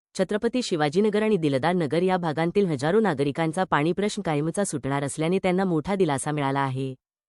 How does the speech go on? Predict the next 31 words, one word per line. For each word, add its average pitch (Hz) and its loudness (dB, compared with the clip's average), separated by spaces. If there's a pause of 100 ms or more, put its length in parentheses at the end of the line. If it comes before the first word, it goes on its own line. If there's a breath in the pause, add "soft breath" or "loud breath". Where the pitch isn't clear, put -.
(260)
लोकार्पणानंतर 240 4
शहा 160 0
यांनी 202 4
स्वतः 180 0
कार्यकर्त्यांसह 180 0
परिसरात 180 0 (100)
फिरून 190 4
पाणीपुरवठा 190 2
सुरळीत 175 0
असल्याची 156 -2
खात्री 147 -4
केली. 139 0 (640)
या 202 4
महत्त्वपूर्ण 233 4
कामाबद्दल 175 2
नागरिकांनी 180 2
समाधान 160 0
व्यक्त 170 0
करत 175 -2
त्यांचे 190 2
आभार 156 0
मानले. 135 0 (340)
यावेळी 214 4
राष्ट्रवादी 190 2
काँग्रेस 185 4
अजित 170 0
पवार 185 2
गट 190 0
पक्षाचे 165 -2
मुख्तार 175 0
बिल्डर, 143 0